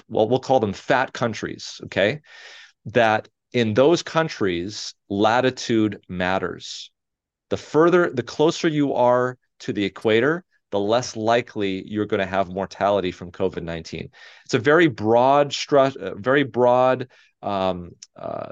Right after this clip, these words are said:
um, hypothesis generating type of study. It's nothing conclusive, but it's, it's very,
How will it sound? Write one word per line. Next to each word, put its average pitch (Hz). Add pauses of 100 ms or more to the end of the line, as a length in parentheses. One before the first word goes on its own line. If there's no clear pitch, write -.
(120)
um, -
hypothesis 117
generating 113
type 104
of 101
study. 107
It's 107
nothing 104
conclusive, 110 (500)
but 104
it's, 107
it's 107
very, 120